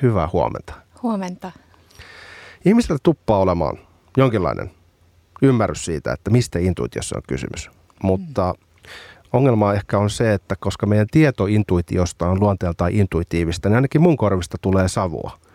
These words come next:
Speaker 1: Mä en osaa sitä sanallistaa, joten pystyisit sä, Asta, vähän auttamaan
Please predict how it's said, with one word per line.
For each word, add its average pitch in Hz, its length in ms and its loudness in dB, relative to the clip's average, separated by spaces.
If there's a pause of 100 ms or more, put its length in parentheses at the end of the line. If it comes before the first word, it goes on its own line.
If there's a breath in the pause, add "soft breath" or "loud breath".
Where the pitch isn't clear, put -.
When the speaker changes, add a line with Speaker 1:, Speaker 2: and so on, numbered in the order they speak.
(200 soft breath)
Speaker 1:
Mä 147 80 2
en 131 60 2
osaa 127 200 0
sitä 107 260 -2
sanallistaa, 82 840 -4 (480 loud breath)
joten 113 340 2
pystyisit 135 380 0
sä, 113 120 0
Asta, 110 240 -2
vähän 104 200 2
auttamaan 73 500 -2